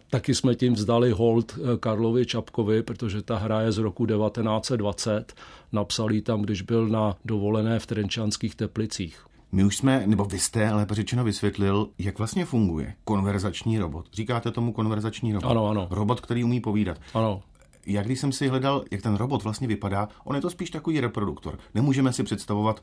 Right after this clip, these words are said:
Speaker 2: robota, nějakého humanoida, něco, co by vypadalo třeba vzdáleně jako člověk.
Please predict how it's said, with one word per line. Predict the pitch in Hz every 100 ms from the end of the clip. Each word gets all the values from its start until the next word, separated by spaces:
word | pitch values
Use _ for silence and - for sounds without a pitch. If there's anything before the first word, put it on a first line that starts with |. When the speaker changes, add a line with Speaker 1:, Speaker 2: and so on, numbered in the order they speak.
| -
Speaker 2:
robota, | - 87 85 90 90 82 -
nějakého | - 80 90 104
humanoida, | 101 107 104 101 95 92 92 90 - - 95
něco, | 107 104 113 104
co | 107
by | 107
vypadalo | 104 104 101 101
třeba | - 107 98 98
vzdáleně | - 95 98 101 101
jako | 92 98
člověk. | - 98 95